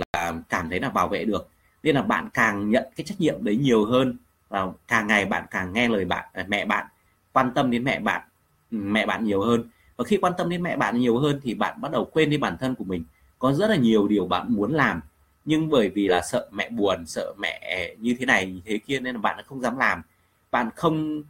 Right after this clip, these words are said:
dám trái lời mẹ bạn và bạn bắt đầu kìm nén đi những cái mong muốn của mình mà không thể chia sẻ ra. Và khi kìm nén ấy, mong muốn của mình thì bắt đầu nó mới tích tụ ở trong người và nó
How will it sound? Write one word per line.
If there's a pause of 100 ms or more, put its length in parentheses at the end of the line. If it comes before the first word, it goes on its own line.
(260)
dám
trái
lời
mẹ
bạn (500)
và
bạn
bắt
đầu
kìm
nén
đi
những
cái (240)
mong
muốn
của
mình
mà
không
thể
chia
sẻ
ra. (540)
Và
khi
kìm
nén
ấy,
mong
muốn
của
mình
thì
bắt
đầu
nó
mới
tích
tụ
ở
trong
người
và
nó